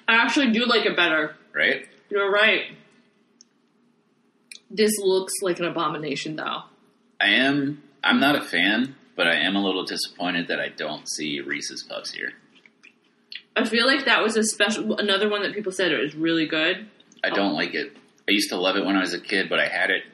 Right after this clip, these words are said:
Speaker 2: recently, like, a couple months ago, and I, they've changed the recipe.
Speaker 1: Hmm.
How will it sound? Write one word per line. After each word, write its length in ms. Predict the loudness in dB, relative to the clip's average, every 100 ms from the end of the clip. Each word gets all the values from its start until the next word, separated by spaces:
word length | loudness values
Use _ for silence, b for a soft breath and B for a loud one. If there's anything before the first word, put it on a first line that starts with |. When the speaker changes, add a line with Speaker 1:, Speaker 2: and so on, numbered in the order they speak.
| _
Speaker 2:
recently, 760 | -2 0 0 -4 -6 -4 -4 -8 _ _ -8
like, 160 | -8
a 20 |
couple 220 | -4 -2 -2
months 280 | -2 -4 -4
ago, 260 | -2 0
and 100 | 0
I, 100 | -2 -4 -4
they've 140 | -4
changed 300 | -2 -2 -2
the 80 | -2
recipe. 560 | -2 -2 -6 -8 -8 -8 -10
Speaker 1:
Hmm. 380 | -4 0 2 0